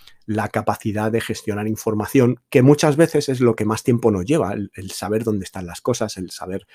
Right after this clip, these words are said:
qué hablamos con este cliente en esta reunión, qué acuerdos hicimos. Y, mm,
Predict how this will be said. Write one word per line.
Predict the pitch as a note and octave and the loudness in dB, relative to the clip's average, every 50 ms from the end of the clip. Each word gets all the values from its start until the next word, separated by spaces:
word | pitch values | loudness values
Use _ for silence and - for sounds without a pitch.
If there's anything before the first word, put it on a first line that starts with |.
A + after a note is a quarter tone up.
| _ _ _ | _ _ _
qué | - G2+ | -8 -6
hablamos | F#2 F#2 F2+ F#2+ G2 G2 - - | -6 -4 -6 -6 -6 -8 -10 -10
con | G#2+ F#2+ G2+ | -10 -10 -10
este | - - - G2 | -10 -10 -12 -12
cliente | - G#2 G2 G2 G2 G2+ - G2+ | -10 -10 -8 -8 -8 -8 -8 -8
en | G2+ | -8
esta | G2+ - - G#2 G2+ | -8 -8 -8 -10 -10
reunión, | - F#2+ F#2+ G2 A#2+ C#3+ C3+ A#2+ A#2+ B2 - - _ | -8 -8 -2 4 6 6 6 6 4 2 -2 -8 _
qué | - A2+ G#2+ A2 A2 G#2+ G#2+ G#2+ G#2+ G#2 G#2+ G#2+ G#2+ G#2 - | -2 0 2 2 2 2 2 2 2 2 4 2 2 2 0
acuerdos | - - - - C3 B2+ A#2+ A2 A2 G2 - - | -2 -2 4 8 8 8 8 8 4 2 0 -4
hicimos. | A#2+ - - D3 C3+ B2+ B2 B2+ B2 B2 - | -4 4 6 8 10 10 8 6 6 2 -2
Y, | - - A#2 A#2 A#2 A#2 B2+ C#3+ - _ _ _ _ _ | -8 -10 -10 -10 -10 -10 -12 -12 -14 _ _ _ _ _
mm, | - C3+ C3+ B2 | -8 -6 -4 -4